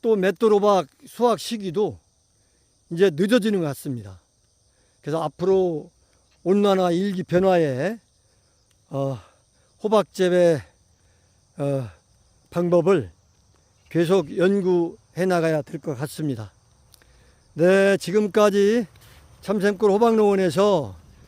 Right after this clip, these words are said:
제 이 농장 맷돌호박 밭에서 방송을 해드렸습니다.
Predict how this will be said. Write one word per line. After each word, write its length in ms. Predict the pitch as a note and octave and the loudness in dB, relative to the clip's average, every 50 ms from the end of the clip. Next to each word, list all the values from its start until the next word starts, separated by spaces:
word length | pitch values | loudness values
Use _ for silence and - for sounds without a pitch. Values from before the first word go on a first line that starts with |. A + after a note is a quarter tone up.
| - - - - - - - | -20 -20 -20 -20 -20 -20 -10
제 600 | - - G3 G#3+ A3 A3 A3 G#3 G3+ G3 - - - D4 C4+ E3 | 0 4 6 6 8 6 6 2 0 -4 -8 -14 -18 -14 -8 -4
이 200 | F3 G#3 A#3 A#3+ | 0 2 4 6
농장 680 | A#3+ A#3+ A#3+ A#3+ A#3 A3+ A3+ A3 G3 D#3+ C3 A2 - - - - | 6 6 6 6 4 4 6 4 4 4 0 -4 -10 -14 -18 -6
맷돌호박 580 | D3 D#3+ F#3+ E3 - A#3+ A#3 A3 A3 G#3 - - | -2 -2 -2 0 2 2 2 4 4 2 2 0
밭에서 720 | A3+ G#3 - - - G#3 G3+ E3+ F3+ G#3 G#3+ G#3+ G#3 E3+ - - - - - - - - - - - - | 0 0 0 2 2 2 2 2 2 2 2 0 0 -4 -10 -18 -20 -20 -20 -20 -20 -20 -20 -20 -20 -8
방송을 640 | - F3 F#3 G3 F3 C#3 F3+ F#3 G3 G3 G3+ G#3 G#3 - - | -4 -2 -2 -2 0 0 0 0 2 0 0 -2 -4 -8 -10
해드렸습니다. 800 | D#3 F#3 F#3 A#3 A3+ G3 - - F3 E3+ E3 D3+ D3+ D3 C#3+ B2 | -8 -4 2 2 2 2 2 0 -4 -4 -2 -2 -2 -4 -4 -6